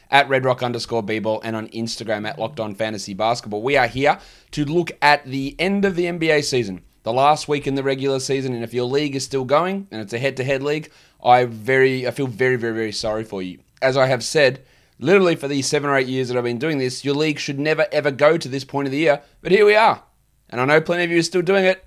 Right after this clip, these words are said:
You shouldn't. It's ridiculous. Please don't ever do it again.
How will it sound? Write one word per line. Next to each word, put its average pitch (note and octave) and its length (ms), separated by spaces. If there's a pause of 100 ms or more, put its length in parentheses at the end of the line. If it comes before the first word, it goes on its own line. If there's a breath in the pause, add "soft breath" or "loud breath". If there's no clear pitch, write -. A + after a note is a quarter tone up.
(140)
You C3+ 80
shouldn't. F#3+ 480
It's B2+ 160
ridiculous. F3+ 580
Please F3+ 280
don't D#3+ 260
ever F3 200
do E3 200
it D#3+ 80
again. E3 400